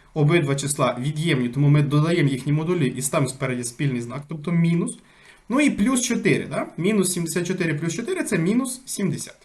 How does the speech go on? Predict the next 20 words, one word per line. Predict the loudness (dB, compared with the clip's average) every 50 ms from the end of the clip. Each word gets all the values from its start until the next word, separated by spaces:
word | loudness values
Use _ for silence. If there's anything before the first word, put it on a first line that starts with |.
| _ _ _ _ _ _ _ _ _ _ _ _ _ _ _ _ _ _ _ _ -20 -20 -20 -20 -20 _ -4 0
І | 2
останній | 2 2 2 2 2 2 4 4 2
крок. | 0 -2 -2 -2 -2 -2 -4 -8 -18 -20 _ -20 -16 _
Отримавши | -2 -2 2 4 4 4 4 2 0 0 -2
рівняння | 0 0 2 2 2 2 2
А | 2 2
ікс | 2 2 2 0
дорівнює | -4 -4 -4 -2 0 0 0 0
Б, | -2 -2
знаходимо | -2 0 0 0 0 0 0 2 2
невідомий | 2 0 0 0 0 0 0
множник. | -2 -4 -6 -10 -12 -14 -16 -18 -18 -20 _ _ -10 -4
Для | -4 -2
цього | -2 -2 0 0 -2 -2 0
просто | 2 2 2 2 2 0
мінус | 0 2 2 2 0 0
сімдесят | -4 -6 -8 -8 -8 -4 -4 -6 -6 -6 -14 -20 _ _ _ _ _ _ _ -12
ділимо | -4 -2 0 0 2 2 0
на | 0 -2
два. | -6 -12 -16 -18